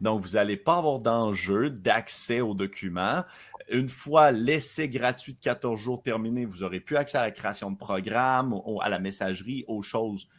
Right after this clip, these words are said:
connexes. Mais la création d'un client et la complétion du document, ça, vous y allez y avoir accès à vie. Vous allez même avoir accès à toutes les mises à jour, hein, Saïd. On, on, on veut mettre à jour ce document-là, on veut l'améliorer, on veut encore plus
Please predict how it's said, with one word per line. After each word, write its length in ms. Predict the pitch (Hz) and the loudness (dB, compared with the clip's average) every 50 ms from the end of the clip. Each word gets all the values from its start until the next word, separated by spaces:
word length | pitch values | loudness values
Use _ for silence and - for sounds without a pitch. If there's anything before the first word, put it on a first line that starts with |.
| _ _ _ _ | _ _ _ _
connexes. 680 | - 117 104 95 98 101 110 - - - - - - _ - - - _ | 0 2 2 2 2 0 -2 -4 -6 -10 -10 -10 -12 _ -20 -20 -18 _
Mais 140 | - 110 110 | -4 -2 0
la 120 | 104 101 98 | 0 -2 -4
création 560 | - - - 170 180 180 165 - - 170 165 | -6 -6 -2 2 2 2 2 0 -4 -4 -4
d'un 120 | 160 151 | -4 -6
client 400 | - - 139 135 143 139 135 135 - - | -6 -8 -6 -4 -2 -2 -2 -4 -6 -6
et 120 | - 156 156 | -4 0 0
la 100 | 147 - | 0 0
complétion 520 | - 127 117 98 113 107 98 - 120 117 | 0 -4 -6 -4 -6 -8 -6 -4 -6 -6
du 140 | 104 95 92 | -6 -6 -6
document, 560 | 104 104 98 - - 101 92 92 95 120 - - _ _ _ - _ _ | -6 -8 -8 -6 -6 -4 -2 -2 -4 -4 -6 -12 _ _ _ -20 _ _
ça, 180 | - - - 143 | -6 -2 -2 -2
vous 200 | 135 117 98 101 | -2 -2 -2 0
y 60 | 101 | 2
allez 220 | 95 95 98 110 | 2 2 2 0
y 120 | 113 98 90 | -2 -2 -2
avoir 400 | 85 87 92 110 117 98 - - - | -2 2 2 2 2 2 -2 -8 -8
accès 500 | 101 98 - - - 127 - - - _ _ _ | -8 -8 -8 -6 -4 -4 -4 -4 -6 _ _ _
à 180 | 104 110 104 | 4 4 4
vie. 280 | 98 85 85 92 90 - - - - - - - - _ | 4 0 -6 -12 -12 -12 -14 -18 -18 -20 -20 -20 -14 _
Vous 80 | 107 104 | -2 -2
allez 160 | 104 104 107 | 0 0 0
même 180 | 110 117 117 113 | 0 2 4 4
avoir 260 | 110 110 113 113 110 | 4 4 4 4 4
accès 340 | 110 110 - - - 139 117 | 2 2 0 -2 0 0 0
à 100 | 107 104 | 0 0
toutes 160 | - - - | -4 -8 -6
les 120 | 120 113 | -4 -2
mises 220 | 113 123 123 117 120 | 0 -2 -2 0 0
à 120 | 110 113 | 0 -2
jour, 320 | 104 113 156 180 175 151 | 0 -2 -2 0 0 0
hein, 80 | 151 147 | 0 -2
Saïd. 500 | 143 - - 104 104 113 131 151 151 123 | -2 -2 -2 -2 0 0 0 -2 -2 -2
On, 200 | 107 104 107 104 | -2 -2 -2 -4
on, 180 | - 107 107 98 - | -4 -4 -4 -2 -2
on 160 | 107 104 101 | -2 -4 -4
veut 260 | 92 92 113 113 107 104 | -4 -4 -4 -4 -2 -2
mettre 460 | 107 110 113 131 135 135 - - 123 | -2 -2 -2 0 -2 -2 -2 2 2
à 100 | 113 113 | 2 2
jour 260 | 98 110 120 120 113 | 2 -2 -4 -4 -4
ce 140 | 110 117 107 | -4 -4 -4
document-là, 600 | 101 104 98 - - 101 98 98 110 147 190 202 | -4 -4 -6 -6 -6 -6 -4 -4 0 2 2 2
on 120 | 165 127 104 | 2 2 0
veut 120 | 98 104 | -2 -4
l'améliorer, 720 | 101 104 107 120 120 113 110 107 104 110 110 117 156 185 | -4 -4 -2 0 0 0 0 -2 -2 -2 -2 0 0 -2
on 100 | 160 120 | -2 0
veut 100 | 101 107 | 0 -2
encore 340 | 104 101 - 110 98 - - | -2 0 -2 -4 -4 -4 -4
plus 300 | - 139 147 147 - | -4 -4 -4 -4 -6